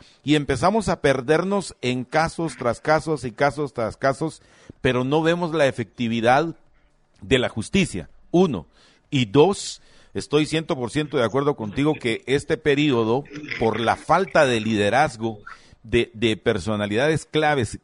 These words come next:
que conviertan realmente a estas organizaciones estatales en verdaderas instituciones, se pierde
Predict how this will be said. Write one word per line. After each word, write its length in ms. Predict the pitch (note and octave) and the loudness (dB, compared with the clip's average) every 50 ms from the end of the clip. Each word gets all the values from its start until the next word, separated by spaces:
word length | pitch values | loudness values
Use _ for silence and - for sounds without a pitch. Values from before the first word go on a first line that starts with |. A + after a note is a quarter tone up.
| _ - | _ -10
que 160 | G#2+ G#2+ - | -10 -8 -6
conviertan 720 | - A2+ A2 A2 A2 B2+ C#3+ D#3+ F3 E3+ - C#3 B2+ A#2+ | -4 -6 -4 -2 2 2 4 4 4 2 0 -4 -4 -2
realmente 720 | - C3+ C#3+ C#3+ C#3+ C#3+ D3 D3+ D3 B2 - A#2 F#2+ E2+ _ _ - - _ _ - G#2 | -2 -2 -2 0 0 0 0 0 -2 -2 -4 -4 -4 -4 _ _ -20 -20 _ _ -4 -2
a 140 | G#2 G#2+ A#2 | 0 0 0
estas 300 | B2 - D#3 D3 B2 C#3 | 0 -2 -4 -4 -2 -2
organizaciones 800 | B2+ A#2 A2 A2 A2 G2+ F#2+ G2 F2+ F#2+ C3 D3 D#3 C#3 - | -4 -2 -2 -2 -4 -4 -6 -6 -4 -4 -2 -2 -2 -4 -4
estatales 600 | B2 G#2+ - G#2+ G2 - - C3 C3 B2+ A2+ - | -8 -6 -4 -6 -6 -2 -2 -2 0 0 -2 0
en 240 | A#2+ A2+ A#2 A#2+ A#2 | 0 0 0 -2 -2
verdaderas 720 | B2+ B2 A2+ G#2+ G#2 G2 G#2+ G2+ G2+ A2+ C3+ D#3 D#3+ - | 0 0 0 -2 -2 0 0 0 2 0 0 -2 -2 -4
instituciones, 920 | D3 C#3+ A#2+ - B2 A2+ - G2+ F#2+ - B2+ C#3 D#3 F#3 A3 G#3 - - - _ _ _ _ _ - - - - - - - - | -4 -6 -6 -6 -8 -8 -6 -8 -8 -2 2 2 2 2 2 -4 -6 -10 -20 _ _ _ _ _ -20 -20 -18 -14 -12 -12 -10 -4
se 140 | - C3+ B2 | -2 -2 -2
pierde 960 | - - - D3 D3+ D#3+ F3+ G3 G3+ G3 F#3 D#3+ C#3+ A2+ G#2+ G#2 G2 F2 D#2+ | -2 -4 -4 -2 2 4 4 4 4 2 0 -2 -4 -2 -2 -2 -2 -2 -4